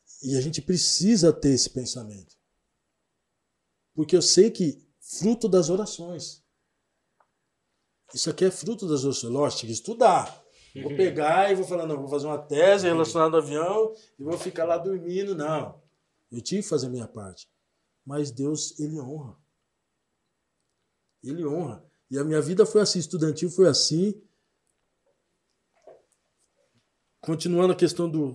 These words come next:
Speaker 1: do ita. Fiz mais outro curso de extensão. Onde? No ita. Fui, foi me apresentada uma oportunidade agora de fazer o doutorado.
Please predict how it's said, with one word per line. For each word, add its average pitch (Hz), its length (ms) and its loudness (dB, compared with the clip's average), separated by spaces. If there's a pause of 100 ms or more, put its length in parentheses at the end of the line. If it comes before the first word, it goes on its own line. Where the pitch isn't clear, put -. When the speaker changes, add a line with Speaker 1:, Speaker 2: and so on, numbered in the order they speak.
(120)
Speaker 1:
do 160 160 -6
ita. 143 260 -4 (560)
Fiz 190 180 -2
mais 185 260 2
outro 233 220 2
curso 196 300 -4
de 175 60 -8
extensão. 156 800 -6
Onde? 139 340 -10 (300)
No 156 180 -6
ita. 170 240 -4 (2250)
Fui, 214 400 0 (180)
foi 170 140 -6
me 190 80 0
apresentada 170 520 0
uma 170 140 -4
oportunidade 156 640 -2
agora 156 280 2
de 160 100 -4
fazer 156 260 -2
o 160 60 -2
doutorado. 156 800 -2